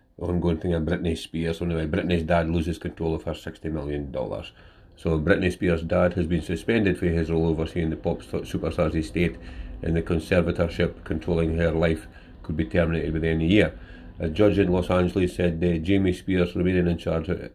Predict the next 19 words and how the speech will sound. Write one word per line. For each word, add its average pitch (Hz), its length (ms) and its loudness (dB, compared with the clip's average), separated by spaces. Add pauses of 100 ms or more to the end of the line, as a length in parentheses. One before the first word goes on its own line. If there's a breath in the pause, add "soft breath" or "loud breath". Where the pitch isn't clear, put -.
uh, 78 120 -4
his 80 160 -4
client's 82 340 0
money 80 260 0
was 78 180 -4
no 82 80 0
longer 78 280 -2
tenable. 73 460 -2 (440 loud breath)
He - 140 0
had 82 100 0
held 90 180 6
the 82 80 2
role 85 180 2
since 85 220 -4
two 110 220 0
thousand 85 260 2
eight, 80 260 -2
when 85 140 -4
Spears 82 480 -2